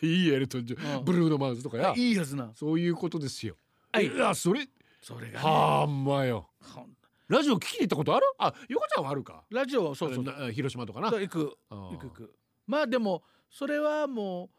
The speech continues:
Speaker 2: やっぱリスナーさんが、うり、俺たちも、し-、ズーターで喋ってるけど、距離が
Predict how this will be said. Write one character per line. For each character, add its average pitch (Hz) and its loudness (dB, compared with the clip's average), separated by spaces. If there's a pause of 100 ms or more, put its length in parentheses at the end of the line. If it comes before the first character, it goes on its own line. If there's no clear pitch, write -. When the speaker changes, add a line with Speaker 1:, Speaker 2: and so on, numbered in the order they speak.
(440)
Speaker 2:
や 175 -18
っ 147 -20
ぱ 160 -10
リ 208 -4
ス 311 -10
ナ 311 -4 (160)
ー 302 -8
さ 302 -8
ん 302 -8
が、 285 -6 (200)
う 165 -10
り、 143 -8
俺 302 0
た 320 -2
ち 320 -8
も、 339 -4 (1120)
し-、 - -16
ズ 180 -6
ー 269 -4
タ 285 2
ー - 0
で 277 -4
喋 269 0
っ - -10
て 185 -2
る 160 -2
け 151 -2
ど、 135 -6 (240)
距 311 -2
離 311 -2
が 330 -8